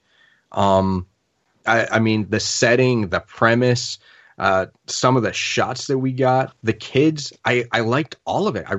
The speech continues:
really enjoyed that. And, you know, it's smart, too. Some of the camera angles, how the kids acted,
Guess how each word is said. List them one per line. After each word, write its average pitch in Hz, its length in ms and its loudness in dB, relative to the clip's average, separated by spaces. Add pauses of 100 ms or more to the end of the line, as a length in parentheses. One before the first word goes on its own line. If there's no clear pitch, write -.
(180)
really 165 300 4
enjoyed 127 420 0
that. 82 260 -2
And, 104 280 4 (320)
you 110 80 -2
know, 127 180 6
it's 113 180 0
smart, - 460 2
too. 151 400 2 (320)
Some 113 220 0
of 107 40 2
the 104 60 2
camera 117 420 2
angles, 117 600 2
how 117 160 -2
the 107 100 0
kids 117 360 0
acted, 120 520 0